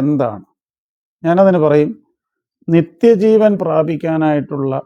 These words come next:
ഒരു സ്ഥലമാണിത്. അതിന് ചേരുന്ന കാര്യങ്ങൾ മാത്രമേ അതിനകത്ത് സംഭവിക്കാൻ പാടുള്ളൂ. പൊതുയോഗം പോലും ഒരു പക്ഷേ നമ്മുടെ പിതാക്കന്മാർ രണ്ട് കാരണങ്ങളാലായിരിക്കാം പള്ളിക്കകത്ത് നടത്തിയത്. ഒന്ന്,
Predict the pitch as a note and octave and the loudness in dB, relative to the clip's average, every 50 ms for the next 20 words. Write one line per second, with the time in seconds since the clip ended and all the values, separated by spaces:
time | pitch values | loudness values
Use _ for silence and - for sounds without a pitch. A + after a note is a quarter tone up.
0 | _ _ _ _ _ _ _ _ _ _ _ _ _ _ - D#3 D3 D3 - - | _ _ _ _ _ _ _ _ _ _ _ _ _ _ -2 0 0 0 -2 -4
1 | - B2+ B2+ B2+ C3+ C3+ C3 G#2 F#2+ G2+ - - - - _ _ _ _ _ _ | -4 -2 0 0 0 0 -2 -4 -8 -10 -14 -16 -20 -20 _ _ _ _ _ _
2 | _ _ _ _ _ _ _ _ _ _ _ _ _ _ _ _ _ _ _ _ | _ _ _ _ _ _ _ _ _ _ _ _ _ _ _ _ _ _ _ _
3 | _ - D3+ D#3 D#3+ E3 A3 A3+ A#3 A3 - F#3+ F3 E3+ F3 F3 G3 G3 G3 F#3 | _ -2 0 0 2 2 2 2 2 2 2 2 2 4 4 4 4 2 0 0
4 | E3+ E3 E3 E3 F3 F3 F3+ F3+ D#3+ D3+ C#3 C#3 C#3+ C#3+ - D3+ D#3+ D#3+ D#3+ C#3 | 0 -2 -2 -2 -2 -2 -2 -2 0 0 0 0 -2 -2 -4 -2 0 0 0 0
5 | C3 C#3 C3+ C3+ C3 B2+ B2+ B2+ - A#2 - B2 A#2+ A#2 A#2+ B2 B2 A#2 A#2+ B2+ | 0 -2 -2 -2 -2 -4 -6 -8 -10 -10 -8 -8 -6 -6 -6 -6 -6 -6 -6 -6
6 | C3 A#2+ A2+ A2+ A2 - F#2 - - _ _ _ _ _ _ _ _ _ _ _ | -8 -8 -10 -10 -12 -12 -12 -16 -20 _ _ _ _ _ _ _ _ _ _ _
7 | _ _ _ _ _ _ _ _ _ _ _ _ _ _ _ E3+ F3 F3 G3 G3+ | _ _ _ _ _ _ _ _ _ _ _ _ _ _ _ 0 2 4 4 4
8 | A3 A3 A3 A3+ A3+ A3 G3+ D#3 D3+ D3+ C#3+ C3+ C#3+ C3 - _ _ _ _ _ | 6 4 4 2 2 -2 -2 -2 -2 -2 -2 -2 -4 -6 -10 _ _ _ _ _
9 | _ _ _ _ - E3+ F3 F#3+ E3 E3+ D3+ - - D3 B2+ - - - D#3 D3 | _ _ _ _ -4 0 0 2 2 2 0 -2 -4 -6 -6 -6 -6 -8 -6 -2
10 | D3+ D#3 D3+ D#3 C#3 C#3+ D3 C#3 - D#3 D3 D3 D3+ D3+ C#3 D3 D3+ E3+ F3+ F#3 | -2 0 0 0 0 0 0 0 -2 -4 -2 0 0 0 0 0 0 2 2 2
11 | G#3 F#3 F#3 E3 D#3+ D3 D#3 D#3+ D#3 D#3 D3+ D3+ D3+ C#3+ C#3 C3 C3 C3 B2 - | 2 4 4 2 2 2 0 -2 0 0 2 2 2 2 0 -2 -4 -4 -6 -8
12 | C#3 C3 B2 B2 B2 C3 C3+ B2+ B2+ B2 A2+ A2+ A#2+ A#2+ - C3+ - - - - | -8 -8 -8 -8 -8 -8 -8 -8 -8 -8 -8 -8 -10 -10 -14 -16 -16 -18 -20 -20
13 | - - - C2 _ _ _ _ _ _ _ _ _ _ _ _ _ _ _ _ | -20 -20 -20 -20 _ _ _ _ _ _ _ _ _ _ _ _ _ _ _ _
14 | _ _ _ D#3 D#3+ E3+ E3+ F#3+ G3 F3 | _ _ _ 0 2 4 4 4 4 4